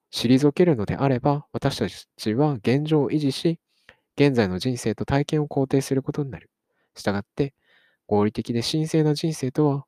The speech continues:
大きな決断に出会うたびに、自分がこの先どんな人物になるか発見すべきかどうか、また、どうやって発見すべきかについて決断することを伴うものなのである。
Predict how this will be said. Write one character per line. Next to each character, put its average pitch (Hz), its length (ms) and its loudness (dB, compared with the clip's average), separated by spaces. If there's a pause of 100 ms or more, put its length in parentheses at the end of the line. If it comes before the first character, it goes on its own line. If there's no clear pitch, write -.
大 120 160 -2
き - 80 -10
な 90 100 -4
決 117 240 -2
断 139 160 2
に 127 60 -8
出 123 100 2
会 147 120 2
う - 20 -6
た 120 100 -4
び 101 140 -6
に、 95 180 -12 (500)
自 104 80 -2
分 120 240 2
が 135 200 0 (300)
こ 151 120 -2
の 165 80 2
先 156 300 2
ど 170 100 4
ん 202 80 -4
な 113 140 0
人 113 180 -4
物 95 220 -8
に 92 40 -10
な 117 80 0
る 117 120 0
か - 160 -4
発 - 200 -2 (120)
見 175 180 2
す 170 160 -2
べ 107 120 2
き - 120 -10
か 104 140 -4
ど 95 140 -2
う - 40 -6
か、 - 160 -12 (320)
ま 113 80 -2
た、 156 220 2 (340)
ど 208 200 4
う 196 40 6
や 147 80 6
っ - 40 -16 (120)
て - 60 2
発 101 240 -4
見 120 180 -2
す - 140 -6
べ 127 80 2
き - 100 -14
か 117 140 -4
に 98 80 -10
つ - 160 -12
い 95 80 -8
て 151 240 0 (260)
決 - 240 -2
断 208 180 0
す - 120 -6
る 104 80 -4
こ - 120 -6
と 107 140 -2
を 98 60 -4
伴 139 340 -4
う 135 100 -2
も 95 140 -10
の 95 80 -6
な 95 140 -8
の 95 100 -10
で - 220 -4
あ - 80 -8
る。 - 160 -14